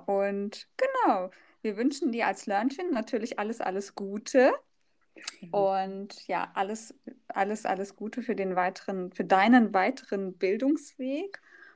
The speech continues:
Speaker 1: Und wer weiß, vielleicht, <laughs> wenn du das
Speaker 2: Über den
Speaker 1: Masterstudium fertig hast. Ist das eigentlich auch
Speaker 2: Genau.
Speaker 1: dual, was du da machst?
Speaker 2: Ähm,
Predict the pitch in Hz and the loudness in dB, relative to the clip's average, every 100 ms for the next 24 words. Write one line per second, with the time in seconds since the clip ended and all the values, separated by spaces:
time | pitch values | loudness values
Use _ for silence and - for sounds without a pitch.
0 | _ - 240 240 269 302 403 233 220 - | _ -2 0 2 4 6 8 6 4 -2
1 | 254 247 - _ _ _ _ _ _ _ | -4 -4 -8 _ _ _ _ _ _ _
2 | _ _ _ - 226 254 294 302 339 - | _ _ _ -8 -4 -4 0 0 0 0
3 | - 320 320 494 523 523 247 240 254 - | 2 2 2 -2 -4 -4 -4 -8 2 4
4 | 233 233 240 247 285 - 240 208 214 254 | 6 6 4 4 0 -4 -10 -10 -10 -6
5 | 233 208 226 226 185 - _ _ 269 - | -6 -6 -12 -14 -14 -14 _ _ -8 -6
6 | 254 254 349 359 339 226 180 180 - _ | -8 8 10 10 4 2 0 -4 -6 _
7 | _ _ _ 240 277 269 254 247 285 453 | _ _ _ -10 -8 -10 -10 -8 -10 -2
8 | - 247 247 240 | 0 2 0 -2